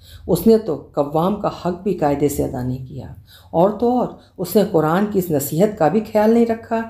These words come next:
कि मर्द औरत पर कव्वाम है, इसीलिए अल्लाह ने उसको औरत पर तरजीह दी है।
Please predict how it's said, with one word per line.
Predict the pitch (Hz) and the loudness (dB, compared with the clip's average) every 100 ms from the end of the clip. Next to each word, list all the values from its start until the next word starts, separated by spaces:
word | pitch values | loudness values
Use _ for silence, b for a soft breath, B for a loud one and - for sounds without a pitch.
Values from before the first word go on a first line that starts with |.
| B B - | B B 0
कि | 151 | 4
मर्द | 175 214 - 160 | 4 4 0 -2
औरत | 156 196 - | 0 0 -2
पर | 202 - | -4 -4
कव्वाम | 143 156 185 220 | -2 -2 0 -2
है, | 233 240 _ _ _ _ _ _ _ - _ 196 | -6 -16 _ _ _ _ _ _ _ -20 _ -2
इसीलिए | 175 262 247 233 | 4 6 8 6
अल्लाह | - 160 165 180 214 | 4 2 4 4 2
ने | 202 | 2
उसको | - - - 180 | -2 -2 0 2
औरत | 165 147 185 - | 2 4 4 2
पर | 180 | 0
तरजीह | 151 147 151 208 | 0 0 0 0
दी | 220 240 | 0 -2
है। | 240 240 | -2 -6